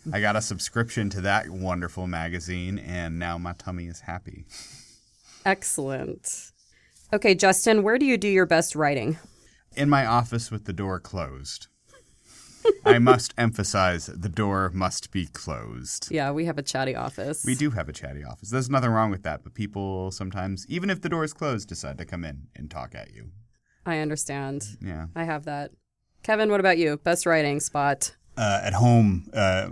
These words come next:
Speaker 3: I have a home office. Uh, I also keep the door closed. And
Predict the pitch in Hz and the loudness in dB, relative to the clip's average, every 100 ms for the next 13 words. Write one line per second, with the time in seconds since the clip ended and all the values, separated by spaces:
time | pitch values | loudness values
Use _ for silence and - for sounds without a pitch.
0 | - 92 95 95 113 110 101 98 104 - | -4 0 0 2 4 4 4 2 -2 -4
1 | - - 104 87 82 - 92 95 95 104 | -6 -4 -2 0 0 0 0 0 0 -2
2 | 104 92 95 98 95 107 98 95 90 - | -2 -2 0 0 -2 -2 0 0 -4 -8
3 | - 98 92 | -4 -2 -2